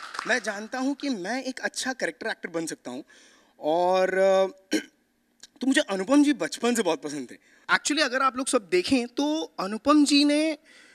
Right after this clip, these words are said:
जो किया है, वो बहुत ही रेयर लोगों ने किया है। उन्होंने एक बुजुर्ग आदमी सारांश से शुरू किया, उसके बाद उन्होंने कॉमेडी की, उसके बाद उन्होंने नेगेटिव किया, उसके बाद उन्होंने,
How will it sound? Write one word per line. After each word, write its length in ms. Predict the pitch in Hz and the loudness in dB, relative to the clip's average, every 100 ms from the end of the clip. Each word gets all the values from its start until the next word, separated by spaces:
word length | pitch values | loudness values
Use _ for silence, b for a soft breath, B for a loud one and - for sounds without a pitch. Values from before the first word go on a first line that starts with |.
| b b | b b
जो 180 | 151 277 | 0 0
किया 320 | - 214 269 | 0 0 0
है, 180 | 254 233 | 0 0
वो 160 | 269 | -2
बहुत 260 | 233 226 247 | -2 -2 0
ही 120 | 294 | 0
रेयर 320 | 170 185 226 | 2 4 4
लोगों 220 | 254 226 214 | 4 2 0
ने 80 | |
किया 220 | 190 151 120 | -2 -6 -6
है। 80 | - | -2
उन्होंने 420 | 254 294 302 302 | 0 2 0 -2
एक 240 | 277 - - | -6 -4 -6
बुजुर्ग 380 | 208 269 302 - | -4 -4 -6 -4
आदमी 280 | 170 170 208 | -6 -4 -6
सारांश 580 | 202 156 156 196 - - - | -2 0 -2 -6 -12 -14 -10
से 140 | - | -6
शुरू 240 | 214 190 180 | -4 -6 -8
किया, 240 | 175 170 - _ - | -6 -8 -10 _ -8
उसके 280 | 202 - 254 | -4 -4 -4
बाद 280 | 214 214 226 | -6 -6 -6
उन्होंने 240 | 226 233 | -6 -6
कॉमेडी 420 | - 151 175 196 | -4 -2 0 -2
की, 160 | 226 196 | -4 -6
उसके 320 | 185 254 285 | -6 -6 -4
बाद 200 | 233 233 | -4 -2
उन्होंने 340 | 247 254 262 202 | 0 0 0 0
नेगेटिव 360 | 190 240 269 - | -2 -2 -4 -2
किया, 180 | 202 | -2
उसके 260 | 254 262 277 | 0 -2 -4
बाद 160 | 254 269 | -6 -4
उन्होंने, 340 | 277 285 | -4 -2